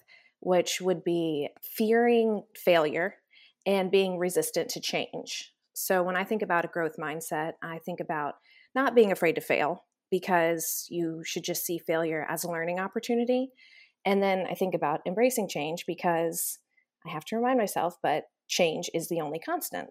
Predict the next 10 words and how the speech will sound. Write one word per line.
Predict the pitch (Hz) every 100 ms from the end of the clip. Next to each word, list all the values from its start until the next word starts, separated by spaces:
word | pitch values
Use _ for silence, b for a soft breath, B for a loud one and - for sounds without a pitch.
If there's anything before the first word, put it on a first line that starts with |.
| -
right? | 180 190 -
It's, | -
it's | 160
always | - 175 175
gonna | 175 175
happen. | 165 - 135 131
So | - 170 165 160
those | 196 214
two | - 214
things | 202 175 165 160 160